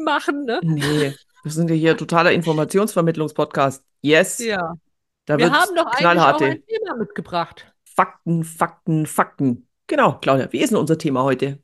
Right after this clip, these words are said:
Speaker 1: Ähm, zum Beispiel, ähm, Influencer, Kooperationen und sonst noch was. Ma-, wir haben,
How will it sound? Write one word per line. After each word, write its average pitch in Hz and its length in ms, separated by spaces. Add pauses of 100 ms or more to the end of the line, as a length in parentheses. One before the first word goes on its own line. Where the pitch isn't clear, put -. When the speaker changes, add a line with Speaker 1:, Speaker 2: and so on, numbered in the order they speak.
(580)
Speaker 1:
Ähm, 214 640
zum 220 240
Beispiel, 254 880 (540)
ähm, 208 680 (1500)
Influencer, 254 1160
Kooperationen 254 1500 (1600)
und 220 160
sonst 196 300
noch 143 340
was. 123 280
Ma-, 190 200
wir 214 160
haben, 330 180